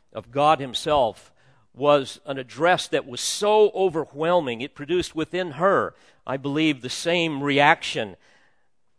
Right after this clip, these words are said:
as those who would later hear it in the garden. You will remember in John eighteen six, when Jesus said the same thing, they drew back and fell to the ground.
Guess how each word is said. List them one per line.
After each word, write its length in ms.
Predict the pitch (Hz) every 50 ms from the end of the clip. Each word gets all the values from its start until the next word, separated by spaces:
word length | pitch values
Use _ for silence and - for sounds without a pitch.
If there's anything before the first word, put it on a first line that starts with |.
| _ -
as 180 | - 104 101 -
those 280 | - 135 139 135 127 -
who 100 | 135 123
would 140 | 120 117
later 320 | 113 117 123 135 135 127 117
hear 260 | 107 135 139 139 127
it 100 | 120 110
in 80 | 113 107
the 100 | 104 107
garden. 500 | 101 120 123 135 135 117 90 95 85 80
You 140 | 87 104 110
will 80 | 110 117
remember 480 | 110 113 110 120 131 131 127 110 104
in 160 | 101 98 110 104
John 340 | - 123 117 117 117 113
eighteen 500 | 117 120 123 - - - 135 127 127 120
six, 600 | 98 - - 147 135 117 - - - - - - - _ _ _ _ _ _ _ _ _ _ _ _
when 160 | _ _ -
Jesus 680 | 92 - - 113 120 123 131 120 - - 120 107 95 -
said 320 | - - 127 123 123 110 101 98 92 _ _ _ _ _ _ _ _ _ _ _ _ _ _
the 80 | 101 104
same 420 | - - 139 135 139 135 127 117
thing, 460 | 110 _ - 139 139 135 123 113 104
they 160 | 95 107 104 101
drew 240 | 98 127 139 135
back 420 | 117 98 123 123 123 107 98 - -
and 120 | 107 95
fell 280 | - - 117 113 110 104
to 100 | - 101
the 80 | 90
ground. 500 | 98 - 110 107 107 110 101 87 82 73